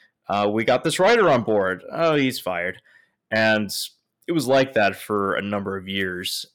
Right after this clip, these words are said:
And there was one that I remember being very close to uh, becoming launched into production. I think it was gonna be called Halloween Returns, and I don't remember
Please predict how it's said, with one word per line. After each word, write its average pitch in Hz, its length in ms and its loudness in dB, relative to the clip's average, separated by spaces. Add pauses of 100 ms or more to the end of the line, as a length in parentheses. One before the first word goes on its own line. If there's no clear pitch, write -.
(120)
And 98 500 0 (760)
there 139 100 0
was 139 160 0
one 139 220 2
that 170 260 4
I 117 120 4
remember 107 600 0 (100)
being 101 300 -4
very 107 300 0
close 98 520 -4 (100)
to 95 440 -8 (520)
uh, 95 160 -6
becoming 95 800 -8 (220)
launched 98 320 -4
into 95 140 -12
production. 95 760 -6 (580)
I 95 80 -2
think 131 120 -2
it - 20 0
was 139 120 -4
gonna 160 140 0
be 135 80 0
called 120 240 -2
Halloween 139 460 0
Returns, 104 880 -4 (100)
and 92 520 -2 (1600)
I 107 100 0
don't 127 300 0
remember 147 560 2